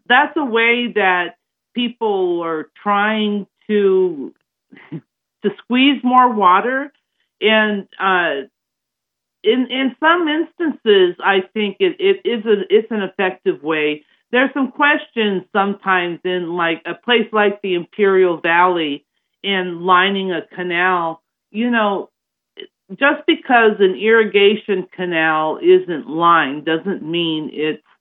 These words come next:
leaking water or it's wasting water. And in some areas where there's a lot of clay content in the, the soil, uh, it doesn't leak water. And actually, the,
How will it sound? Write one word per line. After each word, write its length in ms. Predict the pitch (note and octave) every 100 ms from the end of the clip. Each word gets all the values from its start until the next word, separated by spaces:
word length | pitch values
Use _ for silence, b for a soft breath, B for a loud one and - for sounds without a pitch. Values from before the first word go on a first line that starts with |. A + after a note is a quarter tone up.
| D3
leaking 540 | F3 F#3+ - F3 D#3+
water 560 | D#3 D#3 D#3 C#3+ C#3+ B2+
or 280 | C3 C#3 B2+
it's 140 | - -
wasting 640 | D#3+ F#3 - D#3 C#3+ C#3+
water. 500 | C3+ B2+ B2+ C3 B2+ b b b
And 260 | - F3+ F3+
in 160 | E3+ -
some 220 | G3+ F#3+
areas 400 | F#3+ F#3+ F#3 E3 C3+
where 280 | F#3 F3 E3+
there's 240 | E3+ D#3+
a 40 | D#3+
lot 300 | D#3 D3+ C#3+
of 120 | -
clay 380 | - B3+ C4+ -
content 760 | G3 D#3+ D#3 _ E3+ D3+ C#3+ - _ _ _
in 340 | G3 G3 F3+ F3
the, 480 | E3 C#3 C3 B2 - _ -
the 100 | D#3 - -
soil, 640 | A#3 C4+ E3+ A2 A#2+ - _ _ -
uh, 220 | F#3 E3+ -
it 240 | G3 F#3
doesn't 480 | A3 C#4 B3+ E3+ B2+
leak 280 | F3+ F3+ -
water. 500 | E3+ E3+ D#3+ E3 E3
And 480 | D#3 - F#3 F#3+ F3+
actually, 800 | E3+ G#3+ A#3+ - A3+ G3 F3+ E3
the, 420 | F3 E3 D3+ D3